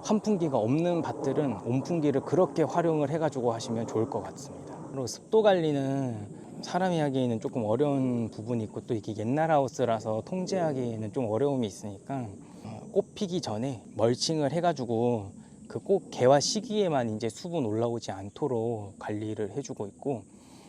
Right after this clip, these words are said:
그 이후에 이제 착과 확인이 되면 이 차 끝나고 나서 멀칭을 다 벗깁니다, 바닥에.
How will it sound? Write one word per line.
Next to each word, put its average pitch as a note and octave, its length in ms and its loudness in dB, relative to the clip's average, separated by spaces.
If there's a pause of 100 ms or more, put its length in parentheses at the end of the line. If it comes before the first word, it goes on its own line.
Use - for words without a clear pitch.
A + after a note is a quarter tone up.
(220)
그 C3+ 320 4
이후에 F3 520 4
이제 C3 280 4
착과 D#3+ 720 2
확인이 D#3 460 0
되면 B2 360 0
이 G#2+ 120 -4
차 - 160 -4
끝나고 F#3 460 2
나서 A#2 300 -2 (680)
멀칭을 A#2 460 2
다 - 120 -4
벗깁니다, G#2+ 580 -6
바닥에. G2 440 -8